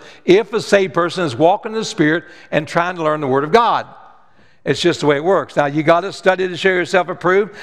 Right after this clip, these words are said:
I have to study, and sometimes I have to put on my spiritual thinking cap and say, "What is God trying to say here?" And so, uh, so we see that he speaks here, verse nine,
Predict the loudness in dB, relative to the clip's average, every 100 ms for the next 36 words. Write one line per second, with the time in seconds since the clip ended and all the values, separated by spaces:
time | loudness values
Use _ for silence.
0 | -4 0 0 0 -6 -6 -6 2 4 4
1 | -2 0 -2 0 -2 0 0 0 -6 -12
2 | -20 0 2 2 0 -2 0 0 0 0
3 | 0 -2 -2 -2 -2 -2 -2 -4 -4 -16
4 | -4 0 0 -2 -2 0 -2 -2 -4 -2
5 | -4 0 0 2 2 2 -2 -10 -20 -6
6 | -2 -2 0 0 2 2 0 -2 -18 -20
7 | -20 -20 -12 2 4 4 -2 0 2 2
8 | 2 -2 -8 -18 _ _ _ _ _ _
9 | _ _ _ 2 2 0 -6 0 0 0
10 | -4 -8 0 2 2 2 2 0 -2 -2
11 | -2 0 -4 -6